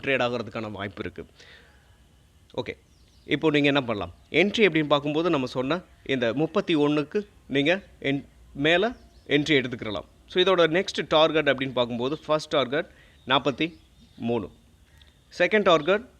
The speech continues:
நீங்க என்ன பண்ணலாம்? இந்த அறுபத்தி ஆறு, அப்படி இல்லைன்னா இதோட ப்ரீவியஸ் லோ, so, ஐம்பத்தி ஆறு இந்த, இந்த ரேஞ்சில் இருக்கிற, இந்த ரேஞ்சிலையும் வரும். Sometimes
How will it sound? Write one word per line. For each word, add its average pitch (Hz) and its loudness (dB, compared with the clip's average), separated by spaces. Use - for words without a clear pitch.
நீங்க 143 0
என்ன 143 0
பண்ணலாம்? 107 -4
இந்த 139 2
அறுபத்தி 165 6
ஆறு, 147 6
அப்படி 170 2
இல்லைன்னா 151 2
இதோட 147 2
ப்ரீவியஸ் 185 2
லோ, 147 0
so, - -8
ஐம்பத்தி 185 0
ஆறு 151 4
இந்த, 147 -6
இந்த 170 0
ரேஞ்சில் 165 2
இருக்கிற, 143 0
இந்த 151 0
ரேஞ்சிலையும் 143 0
வரும். 104 -6
Sometimes 160 2